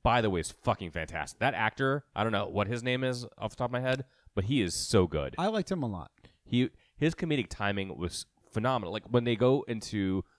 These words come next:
Speaker 1: a few hundred years later, like, like, in the, uh, sixteenth century, he is, uh, he is, like, a rich man, and when they get to the seventeenth century, he's lost his fortune, and Dream goes, "Well,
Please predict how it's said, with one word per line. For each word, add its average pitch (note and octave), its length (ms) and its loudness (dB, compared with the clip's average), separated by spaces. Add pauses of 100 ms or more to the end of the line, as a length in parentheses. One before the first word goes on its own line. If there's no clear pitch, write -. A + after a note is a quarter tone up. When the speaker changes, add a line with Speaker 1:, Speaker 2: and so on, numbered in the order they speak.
Speaker 1:
a - 80 -6
few G#2+ 120 2
hundred A2 340 0
years G2+ 180 0
later, G2 300 0
like, F2 200 -2 (480)
like, G2 280 -2
in G2+ 140 -4
the, F2+ 460 4 (160)
uh, C2 340 -8
sixteenth C3+ 360 -2
century, G2+ 460 0
he G2 280 0
is, F#2 280 0
uh, E2+ 440 0
he G2+ 220 0
is, F#2 160 0 (100)
like, F2 300 -6
a G2+ 80 -2
rich G2+ 300 0
man, F#2 260 -2
and F2 80 -8 (100)
when F#2+ 80 -2
they G2 60 -2
get F#2 80 -2
to E2+ 60 -10
the F2 60 -6
seventeenth A2+ 340 -2
century, F2+ 480 -4 (240)
he's G2 180 -2
lost F2+ 220 0
his F2 100 -10
fortune, F2 580 -2 (540)
and F#2+ 340 -2 (240)
Dream G2+ 220 -4
goes, F2+ 240 0
"Well, F2+ 300 -4